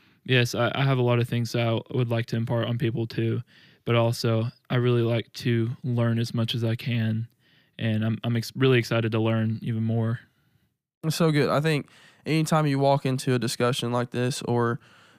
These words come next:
Speaker 2: conversations like this or, or time like this, like, if you don't come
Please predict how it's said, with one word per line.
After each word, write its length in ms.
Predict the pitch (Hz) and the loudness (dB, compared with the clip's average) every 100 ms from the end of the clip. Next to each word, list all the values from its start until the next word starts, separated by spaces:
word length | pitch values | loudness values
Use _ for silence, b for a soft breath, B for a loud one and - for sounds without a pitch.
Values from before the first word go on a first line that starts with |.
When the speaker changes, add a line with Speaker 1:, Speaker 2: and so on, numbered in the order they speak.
| - | 0
Speaker 2:
conversations 640 | 135 135 127 123 131 123 | 2 2 2 0 0 -2
like 180 | 123 123 | -2 -2
this 260 | 123 127 - | -2 -4 -2
or, 160 | 123 | -2
or 180 | 117 123 | 0 -2
time 280 | - 127 127 | 0 -2 0
like 160 | 117 | -4
this, 260 | 127 117 - | -4 -6 -6
like, 140 | 113 - b b | -8 -10 b b
if 120 | 131 | 0
you 80 | 151 | 2
don't 320 | 135 147 143 | 6 4 4
come 440 | - 139 139 135 | 2 4 6 4